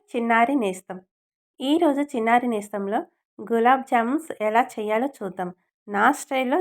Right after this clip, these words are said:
నేను ఎలా చేస్తానో చూడండి. మీకు నచ్చితే లైక్ కొట్టి, షేర్ చేసి, నా ఛానల్ని సబ్స్క్రైబ్ చేసుకోండి. ఇక్కడ ముందుగా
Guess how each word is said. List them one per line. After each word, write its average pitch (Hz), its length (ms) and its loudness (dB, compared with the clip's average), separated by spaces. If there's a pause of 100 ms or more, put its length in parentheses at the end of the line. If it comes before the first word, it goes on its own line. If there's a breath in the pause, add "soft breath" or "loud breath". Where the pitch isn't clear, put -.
నేను 233 300 -2
ఎలా 247 240 4
చేస్తానో 233 540 -4
చూడండి. 196 500 -4 (400 soft breath)
మీకు 233 260 -2
నచ్చితే 196 500 -4 (500)
లైక్ 202 340 0
కొట్టి, 220 380 -8 (180)
షేర్ 220 380 -4
చేసి, 214 340 -4 (380)
నా 254 160 0
ఛానల్ని 240 500 2
సబ్స్క్రైబ్ 247 600 -2
చేసుకోండి. 180 580 -8 (1040)
ఇక్కడ 262 240 0
ముందుగా 262 400 2